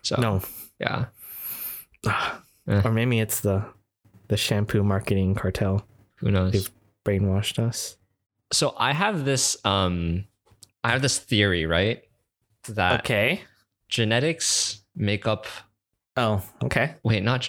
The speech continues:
Speaker 1: what am I trying to say? Um, like, your genes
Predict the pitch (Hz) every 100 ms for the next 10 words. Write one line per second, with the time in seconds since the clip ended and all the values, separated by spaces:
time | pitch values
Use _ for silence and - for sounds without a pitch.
0 | - 131 139 127 113 101 - 80 - -
1 | _ _ _ - 92 90 87 87 95 _
2 | _ - 113 - 120 95 120 117 120 123
3 | 82 - -